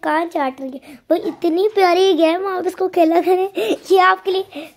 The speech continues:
सही होगी। छोटे बच्चे भी खेल सकते हैं, लेकिन छोटे बच्चों को आपने इतना नहीं देना,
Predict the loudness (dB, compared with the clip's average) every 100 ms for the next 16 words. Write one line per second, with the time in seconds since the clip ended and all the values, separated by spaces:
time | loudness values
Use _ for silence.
0 | -4 -2 0 -2 -2 -4 -6 -4 -4 -4
1 | -4 0 0 0 -2 -2 -4 -2 -2 -2
2 | -4 -4 -2 -2 -2 -2 -4 -4 -6 -10
3 | -6 -4 -2 -2 -4